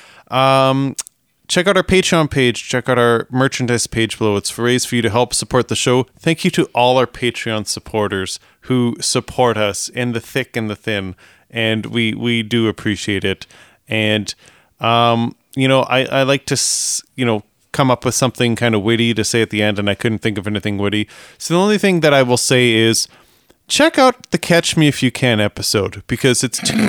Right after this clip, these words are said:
<coughs> listens away from being a really cool round number, and the type A personality of me really wants to get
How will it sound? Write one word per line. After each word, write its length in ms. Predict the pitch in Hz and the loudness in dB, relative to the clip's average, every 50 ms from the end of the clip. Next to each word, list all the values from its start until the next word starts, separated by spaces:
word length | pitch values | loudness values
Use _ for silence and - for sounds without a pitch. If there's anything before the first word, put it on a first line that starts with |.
| 170 | 0
<coughs> 200 | - 135 131 123 | -2 -4 -6 -2
listens 460 | 143 151 151 - - 156 151 143 - - | 2 2 2 2 2 2 0 0 2 0
away 380 | 131 107 113 117 117 120 120 | 2 2 4 4 4 4 2
from 240 | - - 120 113 104 | 0 0 -2 -2 0
being 360 | 95 117 117 117 120 120 113 - | 2 2 4 4 2 0 -4 -4
a 120 | - 107 104 | -4 -4 -4
really 320 | 95 95 113 113 113 113 110 | 0 0 2 2 2 2 0
cool 360 | - - - 123 117 110 107 92 | -2 -2 0 2 4 4 2 2
round 380 | 101 98 101 104 101 95 - - | 2 0 0 0 0 -2 -4 -2
number, 440 | 98 98 101 104 120 123 123 - - _ _ | -2 0 2 2 2 2 0 -2 -6 _ _
and 420 | - 107 107 104 104 101 98 - - 208 - - - | -2 -2 0 0 0 -2 -4 -4 -4 -4 -4 -4 -2
the 120 | - 139 139 | 0 0 0
type 340 | - - 151 156 151 - 147 | 2 2 2 2 4 4 2
A 120 | 139 139 | 2 2
personality 760 | - - 135 127 117 - - 107 95 107 110 110 110 117 123 | 2 0 0 0 0 0 -2 -2 0 2 2 4 4 4 2
of 140 | 120 107 - | 2 2 2
me 240 | 123 120 120 127 123 - - - | 2 2 2 2 2 0 0 0
really 260 | 110 120 123 117 113 - - | 2 2 2 2 2 2 2
wants 260 | - - 415 415 - | 4 4 4 4 4
to 100 | - - 523 | 4 2 2
get 200 | 571 571 - | 2 4 4